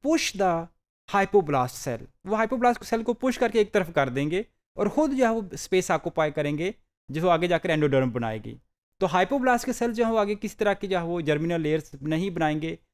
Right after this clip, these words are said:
कोई स्ट्रक्चर आगे नहीं बनाएंगे। ओके, अब सेकंड टर्न जो है, जो सबसे पहले सेल्स के हैं, they are forming the ed-, endoderm। सेकंड टर्न के ऊपर जो सेल्स जाएंगे from Hansen's node,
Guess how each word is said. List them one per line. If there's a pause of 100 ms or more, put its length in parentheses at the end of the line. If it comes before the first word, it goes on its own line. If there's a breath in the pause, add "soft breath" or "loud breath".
(180)
कोई
स्ट्रक्चर
आगे
नहीं
बनाएंगे। (840)
ओके, (200)
अब
सेकंड
टर्न
जो
है, (540)
जो
सबसे
पहले
सेल्स
के
हैं,
they
are
forming
the (160)
ed-,
endoderm। (880)
सेकंड
टर्न
के
ऊपर
जो
सेल्स
जाएंगे (460)
from
Hansen's
node,